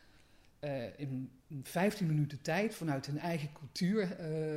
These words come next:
een mindmap, eh, maken. In groepen, dus met verschillende culturen. Dus vanuit de Europese, maar uit de Arabische en, en, eh, de, de, de Afrikaanse.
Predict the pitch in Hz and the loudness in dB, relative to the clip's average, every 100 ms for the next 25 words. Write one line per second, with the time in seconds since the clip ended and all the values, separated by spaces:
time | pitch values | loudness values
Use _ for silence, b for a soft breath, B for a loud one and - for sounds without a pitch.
0 | 147 160 139 139 185 220 196 185 - - | -2 0 0 2 2 2 0 0 -6 -8
1 | 156 156 147 151 185 185 302 - 147 156 | -4 0 2 2 0 -2 -4 -4 -4 -2
2 | 180 - 147 147 147 - - 214 190 151 | -2 0 -4 -4 -8 -8 -6 -4 -2 -4
3 | 160 147 170 190 196 196 B B B B | -6 -6 -2 0 -2 -4 B B B B
4 | - 139 - - 131 139 135 143 165 151 | -8 -8 -6 -8 -8 -8 -6 -4 -2 -4
5 | 151 165 160 151 139 139 156 147 147 165 | 0 0 0 -2 -2 -2 -2 -2 0 0
6 | 160 151 - 160 156 143 143 135 139 139 | 0 -2 -2 0 0 0 -2 -2 -4 -2
7 | 139 135 147 127 139 135 135 139 147 151 | -2 -4 -4 -6 -6 -8 -10 -10 -6 -4
8 | 147 143 143 139 147 147 147 202 180 175 | -4 -4 -6 -6 -6 -6 2 6 6 6
9 | - 175 165 | 4 6 4